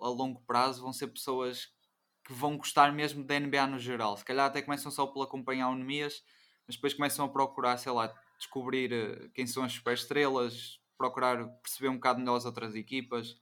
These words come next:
ver os resultados. Ou seja, pessoas que se apaixonem logo, digamos, pelo, pelo mundo da N B A. Mas é, também custa-me acreditar que vai haver, que vai haver este, este interesse prolongado. E ainda por cima, até podemos fazer já aqui a ponte para a parte da free agency. Ah,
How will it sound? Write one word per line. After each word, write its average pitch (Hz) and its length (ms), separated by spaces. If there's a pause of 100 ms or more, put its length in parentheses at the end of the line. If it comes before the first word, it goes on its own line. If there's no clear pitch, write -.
(420)
ver 123 180
os 120 80
resultados. 120 600
Ou 127 100
seja, 143 220
pessoas 170 320
que - 420
se - 60
apaixonem 143 640
logo, 123 300
digamos, 117 400
pelo, 120 420 (720)
pelo 131 100
mundo 131 260
da 123 80
N 120 140
B 120 120
A. 98 200 (640)
Mas 127 380
é, 127 180
também 127 460 (360)
custa-me 180 380
acreditar 147 540
que - 80
vai 139 120
haver, 123 600
que - 60
vai 123 180
haver 120 260
este, 117 360 (280)
este 120 200
interesse 120 340
prolongado. 113 600
E 139 120
ainda 160 160
por 165 120
cima, 107 400 (520)
até - 240
podemos 131 280
fazer 127 260
já 123 120
aqui 123 160
a 127 60
ponte 123 340
para 123 140
a - 20
parte 120 280
da 117 60
free 110 300
agency. 117 640
Ah, 107 320